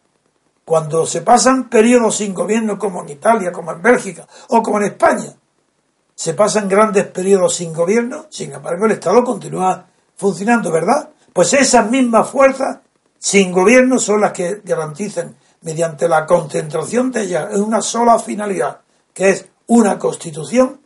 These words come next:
y así se forma el periodo de libertad constituyente. Una libertad colectiva,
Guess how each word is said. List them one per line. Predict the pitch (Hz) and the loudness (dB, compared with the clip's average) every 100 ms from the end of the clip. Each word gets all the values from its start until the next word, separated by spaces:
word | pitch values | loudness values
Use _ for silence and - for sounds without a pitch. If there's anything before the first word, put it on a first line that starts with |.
| _ _ _ | _ _ _
y | 202 | -2
así | 160 - 208 | -2 -2 -6
se | - 170 | -6 -6
forma | 190 196 185 190 | -2 -2 0 -4
el | 156 | -6
periodo | - 151 185 180 | -10 -4 -4 -2
de | 170 | -6
libertad | 147 139 139 - 170 | -8 -10 -8 -6 -6
constituyente. | 170 160 143 160 143 135 139 120 120 _ _ _ | -6 -12 -12 -16 -16 -12 -12 -14 -20 _ _ _
Una | 214 233 | 2 2
libertad | 196 165 156 160 277 - | 2 -2 -2 2 2 2
colectiva, | 196 165 - 190 175 - | -2 -2 -6 -6 -6 -8